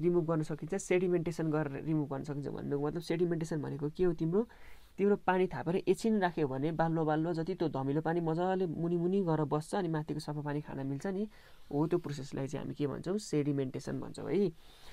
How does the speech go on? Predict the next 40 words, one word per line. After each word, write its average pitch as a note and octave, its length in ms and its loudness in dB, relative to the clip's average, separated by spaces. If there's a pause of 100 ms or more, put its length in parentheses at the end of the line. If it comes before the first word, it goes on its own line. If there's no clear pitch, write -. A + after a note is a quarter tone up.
(640)
अनि F3 160 0
अर्को F3 320 2
भने C#3 160 2
के F#3+ 160 2
हुन्छ, C#3 200 0
हामी D#3+ 220 2
filtration D#3 580 0
गरेर C#3 240 2
पनि F3 180 0
खान B2+ 260 -4
मिल्छ B2+ 220 -6
है। G3+ 180 2
त्यो F3+ 200 -2
भनेको - 220 -2
चाहिँ E3 300 0
suspended F3 500 0
impurities D3 520 0
हो C3+ 60 0
है। G3+ 140 4 (400)
अब D3+ 120 0
example E3+ 400 4
हेरौँ, C#3 140 4
त्यसको D#3+ 240 -2
के F#3 160 0
हुन्छ, C#3+ 260 0
बालुवा, D#3 800 6 (260)
माटोहरू, D#3 920 2
अलिअलि D#3+ 380 2 (300)
पात E3 180 2 (100)
पतिङ्गरहरू, D3+ 720 2 (400)
त्यस्तोलाई, D3 400 2
त्यो E3+ 180 4
भनेको C3 260 0
चाहिँ D3+ 200 -4
के D3+ 60 0
हो, F3 120 2
suspended D#3 640 0
इम्प्युरिटिजहरू C#3 800 -2
हो D#2 60 -6
है। D#3+ 220 2